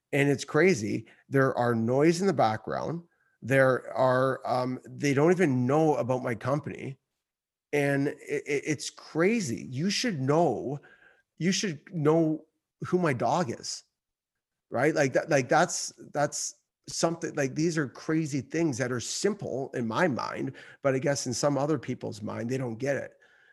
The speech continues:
So, but, but these are little things that you gotta, you gotta go and, and prepare. And, and so, so for, for instance, for me, um, I was,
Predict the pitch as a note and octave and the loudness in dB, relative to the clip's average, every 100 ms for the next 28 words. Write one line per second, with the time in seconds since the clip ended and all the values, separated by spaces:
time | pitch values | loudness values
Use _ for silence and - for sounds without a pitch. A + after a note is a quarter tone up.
0 | _ - - C3+ C3 C3+ - C#3+ C#3 - | _ -8 4 4 4 0 2 2 2 -6
1 | - C#3 B2 E3 E3 D#3+ C3+ D3+ C#3 - | -4 -2 4 4 4 2 4 4 4 0
2 | - D#3 C#3+ A#2 B2+ - C3 C3 A#2 C3+ | 0 2 2 0 -2 -4 -4 -6 -4 -4
3 | C3+ B2+ B2 B2 - _ _ C3+ B2+ A#2 | -2 -2 -2 -6 -12 _ _ -8 -6 -2
4 | C#3+ C3 C3 C#3 C3+ C3 A#2+ - C3 B2 | 0 0 0 -2 -2 -2 -4 -6 -6 -6
5 | A2 - C3 - - E3+ F#3 F#2+ - B2+ | -6 -8 -8 -8 -6 -2 -2 -4 -6 -4
6 | B2 - - - _ - C3+ C3 C3 - | -4 -8 -18 -20 _ -8 -2 -2 -2 -8
7 | _ _ _ _ _ _ _ _ _ - | _ _ _ _ _ _ _ _ _ -2
8 | D3+ C#3 C#3 C#3 D3+ C#3 - C#3 C#3 - | 2 2 0 0 0 0 0 -2 -2 -2
9 | C#3+ D3 - D#3 D3+ - C#3+ B2 D3+ C3+ | -2 -2 -2 -4 -4 -4 0 2 2 0
10 | B2 D#3 B2+ _ _ _ _ _ _ _ | 0 -4 -8 _ _ _ _ _ _ _
11 | _ _ - - _ _ _ _ A#2+ B2 | _ _ -20 -20 _ _ _ _ -4 -4
12 | B2+ B2 B2 - A#2 C#3+ C#3 C#3+ B2+ - | -4 -4 -6 0 2 4 4 2 0 -4